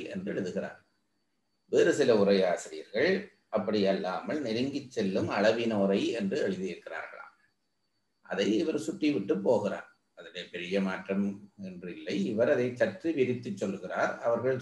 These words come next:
அதை சுருக்க சொல்லிவிட்டு போயிருக்கிறார்கள். அதை இப்படி விரித்து சொல்வது சிறப்பு என்று கருதினபடியால் அதை சொன்னார்.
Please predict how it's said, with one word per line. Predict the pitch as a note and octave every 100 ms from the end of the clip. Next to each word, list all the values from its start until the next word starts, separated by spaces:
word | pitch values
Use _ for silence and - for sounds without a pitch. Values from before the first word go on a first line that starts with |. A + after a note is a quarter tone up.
| -
அதை | A#2+ A2
சுருக்க | - A#2 A2
சொல்லிவிட்டு | G2 G2 F#2+ F#2 - G#2+
போயிருக்கிறார்கள். | G2 F2+ E2+ D#2+ G#2 D2 - F#2 - - _ _ _ _ _ _
அதை | A2+ A#2
இப்படி | G#2 A#2
விரித்து | G#2 A2+ -
சொல்வது | G#2+ G2 G2 A#2
சிறப்பு | - A2+ G2 A2
என்று | A2 G2
கருதினபடியால் | F#2+ F2+ F2+ F2+ E2 E2+ F#2+ G2
அதை | A#2+
சொன்னார். | G2 G#2 F#2+ A#2+ F#3+